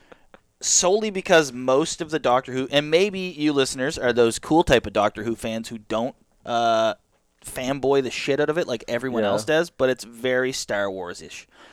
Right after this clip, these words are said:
Speaker 1: Where, like,
Speaker 2: Yeah.
Speaker 1: Doctor Who fans are never wrong. It's a trash show, though,
Speaker 2: Yeah.
Speaker 1: so you're wrong immediately.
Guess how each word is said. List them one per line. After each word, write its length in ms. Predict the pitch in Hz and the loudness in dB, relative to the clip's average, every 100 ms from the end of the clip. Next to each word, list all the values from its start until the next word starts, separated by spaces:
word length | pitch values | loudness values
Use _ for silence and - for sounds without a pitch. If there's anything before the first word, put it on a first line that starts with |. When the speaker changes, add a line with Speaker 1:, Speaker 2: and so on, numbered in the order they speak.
| - - | -16 -4
Speaker 1:
Where, 120 | 117 | 2
like, 180 | 113 98 | 2 2
Speaker 2:
Yeah. 300 | 92 98 90 - - | -2 -4 -4 -6 6
Speaker 1:
Doctor 340 | 139 151 156 | 8 8 6
Who 160 | 147 139 | -2 0
fans 260 | 139 135 | 0 0
are 60 | 113 | 2
never 240 | 120 135 | 2 2
wrong. 460 | 127 110 104 107 107 _ _ _ _ | 2 2 2 -2 -6 _ _ _ _
It's 180 | 123 123 | -2 -2
a 40 | 127 | -4
trash 400 | - 139 139 - | 0 2 2 0
show, 240 | 139 113 | 2 2
though, 360 | 98 87 90 - _ _ _ | 0 -6 -8 -14 _ _ _
Speaker 2:
Yeah. 140 | 120 | -2
Speaker 1:
so 480 | 101 110 110 107 104 | 0 0 -4 -6 -8
you're 280 | 95 110 107 | -10 -10 -8
wrong 320 | 107 110 113 | -4 -4 -4
immediately. 560 | 98 110 113 60 69 | -8 -10 -10 -12 -16